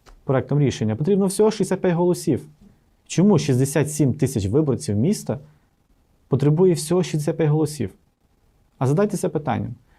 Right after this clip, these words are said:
а яка ціль боятися рекомендацій громадян? Впроваджувати той чи інший сервіс, завжди задавайте собі питання,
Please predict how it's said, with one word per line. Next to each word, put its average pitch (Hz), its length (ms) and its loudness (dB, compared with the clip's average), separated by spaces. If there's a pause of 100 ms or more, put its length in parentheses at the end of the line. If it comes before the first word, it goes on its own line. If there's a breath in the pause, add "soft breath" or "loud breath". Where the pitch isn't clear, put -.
(160 soft breath)
а 131 120 0
яка 156 260 2
ціль 233 300 2 (420)
боятися 147 480 4
рекомендацій 147 520 0
громадян? 156 500 -2 (640 soft breath)
Впроваджувати 165 720 2
той 175 240 2
чи - 160 -2
інший 151 280 2
сервіс, 160 520 -2 (280 soft breath)
завжди 135 220 2
задавайте 170 360 2
собі 160 160 2
питання, 143 460 -2